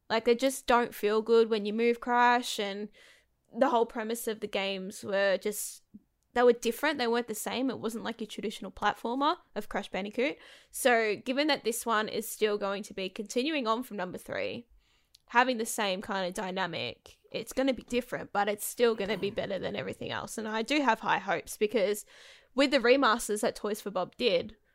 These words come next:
like, it, this one looks a lot like the Spyro trilogy to me,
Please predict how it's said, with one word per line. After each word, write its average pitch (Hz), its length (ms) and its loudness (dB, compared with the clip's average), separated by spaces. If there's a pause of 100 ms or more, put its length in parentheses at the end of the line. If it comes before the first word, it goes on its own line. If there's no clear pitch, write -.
(160)
like, 214 240 2
it, - 200 8
this 277 300 4
one 370 160 4
looks 277 260 2 (120)
a 240 80 8
lot 214 280 4
like 208 200 0
the 220 60 -6
Spyro 180 640 0 (420)
trilogy 190 580 0 (300)
to 202 100 -6
me, 185 300 -2